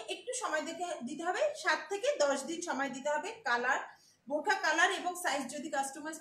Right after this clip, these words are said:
করে নিতে চাও আমাকে একটু সময় দিতে হবে। এখন আমি ডিটেলসটা দেখাই। ডিটেলসটা পেয়ে যাচ্ছ হচ্ছে এই যে নেকে-, নেকের portion থেকে তোমরা এরকম চওড়া একটা পাড়ের মধ্যে পেয়ে যাচ্ছ এবং নিচে এসে পাচ্ছ কিন্তু এরকম একটা ছেটানো ঝর্ণা ডিজাইন। বোরখাটার নাম কিন্তু আমি দিয়েছি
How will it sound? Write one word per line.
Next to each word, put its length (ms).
করে 160
নিতে 300
চাও 120
আমাকে 280
একটু 240
সময় 280
দিতে 220
হবে। 200
এখন 240
আমি 140
ডিটেলসটা 540
দেখাই। 360
ডিটেলসটা 500
পেয়ে 200
যাচ্ছ 180
হচ্ছে 220
এই 140
যে 160
নেকে-, 380
নেকের 340
portion 320
থেকে 180
তোমরা 280
এরকম 340
চওড়া 460
একটা 380
পাড়ের 340
মধ্যে 240
পেয়ে 200
যাচ্ছ 240
এবং 360
নিচে 240
এসে 200
পাচ্ছ 280
কিন্তু 280
এরকম 320
একটা 220
ছেটানো 480
ঝর্ণা 360
ডিজাইন। 360
বোরখাটার 460
নাম 200
কিন্তু 220
আমি 160
দিয়েছি 320